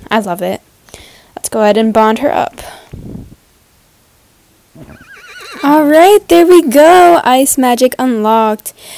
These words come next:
You've bonded with Glacier. You can now perform their magic ability, Snowstorm. That's so cool. Let's go ahead and check this out. Abilities, Snowstorm. Where is the snowstorm? Is this a glitch or something?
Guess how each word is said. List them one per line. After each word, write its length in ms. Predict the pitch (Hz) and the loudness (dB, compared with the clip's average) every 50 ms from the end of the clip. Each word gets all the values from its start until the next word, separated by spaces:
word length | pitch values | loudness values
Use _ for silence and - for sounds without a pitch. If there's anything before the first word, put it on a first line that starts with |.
| - - - | -12 -6 -2
You've 180 | 302 320 - | -2 -2 0
bonded 300 | - 240 233 226 226 226 | 0 0 0 0 -2 -4
with 180 | 226 233 269 269 | -4 -4 -6 -2
Glacier. 480 | - 262 262 294 359 339 - - 240 226 | 0 2 2 2 2 0 -2 -2 -2 -2
You 220 | 220 220 220 214 | -2 -4 -4 -4
can 100 | - 233 | -4 -6
now 180 | 208 202 202 220 | -6 -6 -6 -6
perform 380 | - 277 262 - 240 226 226 | -8 -10 -8 -6 -6 -6 -4
their 100 | 214 214 | -4 -6
magic 320 | 202 196 190 190 196 220 - | -6 -6 -8 -10 -12 -12 -10
ability, 520 | 240 247 240 214 214 214 220 233 254 - | -8 -6 -6 -6 -6 -6 -6 -8 -8 -6
Snowstorm. 1400 | - - - - - 202 196 196 214 240 226 - - - - 233 214 214 208 202 202 202 196 196 196 196 220 _ _ - - - - _ _ _ - | -8 -8 -8 -8 -8 -8 -6 -4 -4 -4 -4 -6 -6 -6 -6 -6 -4 -4 -4 -6 -6 -8 -8 -10 -10 -12 -14 _ _ -20 -20 -20 -20 _ _ _ -2
That's 240 | 254 254 254 - - | -2 -2 -2 -2 -2
so 260 | - 277 262 269 262 | 0 2 2 2 0
cool. 460 | 262 - - - 277 285 311 330 339 | -2 -6 -6 -4 -2 0 0 0 0
Let's 200 | 330 320 302 - | 0 -2 -2 -2
go 120 | - 302 | -2 -2
ahead 240 | 294 269 277 285 269 | -2 -2 -2 -4 -2
and 120 | 285 277 269 | -2 -4 -4
check 260 | - - 277 277 - | -4 -6 -8 -8 -8
this 180 | 302 302 294 | -8 -8 -8
out. 760 | - - 277 285 320 349 359 359 330 277 208 - - - - - | -8 -8 -8 -8 -6 -6 -4 -4 -4 -6 -8 -10 -12 -12 -12 -12
Abilities, 720 | 254 233 214 - 226 220 220 226 247 247 262 285 330 359 - | -12 -12 -10 -10 -8 -8 -8 -8 -8 -8 -8 -6 -6 -6 -8
Snowstorm. 1000 | - - - - - - - 254 - - - - - - - - - 269 277 - _ _ _ _ _ _ _ _ _ _ _ _ _ _ _ _ _ _ _ _ _ _ _ _ _ _ _ _ _ _ _ _ _ _ _ _ _ _ _ _ _ _ - | -8 -10 -10 -10 -10 -10 -10 -12 -14 -16 -14 -16 -16 -16 -16 -18 -16 -18 -18 -20 _ _ _ _ _ _ _ _ _ _ _ _ _ _ _ _ _ _ _ _ _ _ _ _ _ _ _ _ _ _ _ _ _ _ _ _ _ _ _ _ _ _ -14
Where 280 | 269 247 233 233 226 _ _ _ _ - | -12 -12 -12 -12 -14 _ _ _ _ -8
is 360 | 262 262 254 254 262 - - | -6 -6 -6 -8 -10 -12 -14
the 80 | 285 | -12
snowstorm? 1040 | 277 - 339 339 359 339 339 - - 285 277 277 277 277 277 277 277 269 277 285 294 _ _ - | -10 -8 -6 -6 -6 -6 -8 -8 -8 -8 -8 -8 -8 -10 -10 -10 -10 -12 -12 -14 -14 _ _ -18
Is 140 | 294 277 | -14 -12
this 160 | - 294 294 - | -10 -8 -6 -8
a 80 | 359 | -8
glitch 460 | - 269 240 240 247 269 - - - | -6 -6 -6 -6 -6 -8 -10 -10 -14
or 40 | 320 | -12
something? 600 | 302 - 320 320 - - 320 311 320 339 370 381 | -10 -10 -10 -10 -8 -8 -8 -6 -6 -8 -10 -10